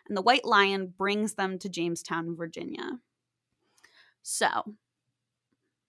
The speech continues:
that's how we have our f-, that's our very first touch of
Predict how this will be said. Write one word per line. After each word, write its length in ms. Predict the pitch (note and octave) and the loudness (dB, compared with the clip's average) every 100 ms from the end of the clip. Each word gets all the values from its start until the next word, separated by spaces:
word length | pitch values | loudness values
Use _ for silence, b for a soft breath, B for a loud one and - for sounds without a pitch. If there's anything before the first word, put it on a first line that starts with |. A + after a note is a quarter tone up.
| _ _ _ _ _ | _ _ _ _ _
that's 380 | - G#3+ A3+ - | 8 10 10 4
how 540 | - A3 F3+ F3 F3+ - | 2 6 6 6 0 -10
we 160 | F#3 F#3 | -8 -2
have 280 | G3 F3 | 4 4
our 100 | F3+ | 4
f-, 220 | E3+ - - | 0 -4 0
that's 280 | G3+ G#3+ G#3+ | 4 4 6
our 140 | F3+ | 4
very 500 | F3 F#3+ A3+ A#3 B3 | 2 2 4 4 2
first 640 | A#3 - G3+ G3+ - - _ | 0 2 2 2 -8 -10 _
touch 640 | A3 G#3 G#2 - - - _ b b b - | 4 4 4 -2 -8 -8 _ b b b 4
of 420 | F#3 F3 F3 F#3 | 6 6 2 -6